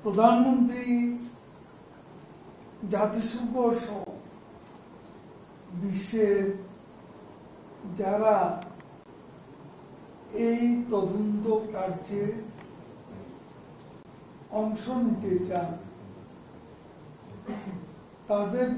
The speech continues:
জন্য দরজা খোলা, একথা তিনি স্পষ্টভাবে বলে দিয়েছেন।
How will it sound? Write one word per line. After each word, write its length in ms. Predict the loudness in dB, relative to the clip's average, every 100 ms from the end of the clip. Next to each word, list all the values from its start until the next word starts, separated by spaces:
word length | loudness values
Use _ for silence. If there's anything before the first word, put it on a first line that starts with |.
| -2
জন্য 260 | 0 0 2 0 0 0
দরজা 440 | 0 0 0 0 0 -2 -8 -14 -18 -18 -18 -20 -20 -18 -4
খোলা, 380 | 0 4 4 2 -4 -12 -18 -20 -20 -20 -20 -20 -20 -20 -14 -8
একথা 360 | -4 -2 0 0 0
তিনি 260 | -2 -2 -2 -2
স্পষ্টভাবে 1000 | -4 -6 -6 -6 -6 -2 2 2 2 0 -2 -8 -16 -18 -18 -20 -18 -12 -2
বলে 220 | 2 2 2
দিয়েছেন। 420 | -2 -4 -6 -10